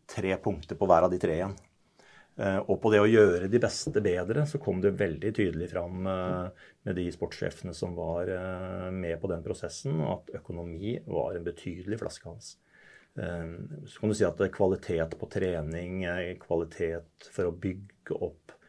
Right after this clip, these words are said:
prestasjonskultur, treningskultur, og det,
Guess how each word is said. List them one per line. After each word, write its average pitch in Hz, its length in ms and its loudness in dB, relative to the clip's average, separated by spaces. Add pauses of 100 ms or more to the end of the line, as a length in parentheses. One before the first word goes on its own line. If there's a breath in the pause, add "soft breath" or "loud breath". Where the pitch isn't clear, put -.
(300 soft breath)
prestasjonskultur, 87 880 -4
treningskultur, 90 960 -2
og 90 140 -2
det, 87 460 -4